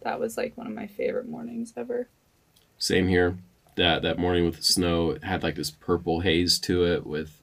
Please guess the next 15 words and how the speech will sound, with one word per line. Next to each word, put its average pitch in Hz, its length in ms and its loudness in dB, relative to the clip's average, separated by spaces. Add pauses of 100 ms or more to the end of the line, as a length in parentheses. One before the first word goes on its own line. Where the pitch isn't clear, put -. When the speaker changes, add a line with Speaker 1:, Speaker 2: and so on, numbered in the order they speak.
(120)
Speaker 2:
all 82 200 0
the 80 80 0
snow 82 540 2
and 76 120 -2
everything 82 380 -2
just - 140 -4
completely 73 440 -6
covered. 85 460 -2 (580)
That 87 160 2
was 85 360 0 (1600)
astounding. 71 540 -2 (120)
That, 80 300 0 (100)
that 82 200 0
was 78 140 -2
absolutely 71 760 -2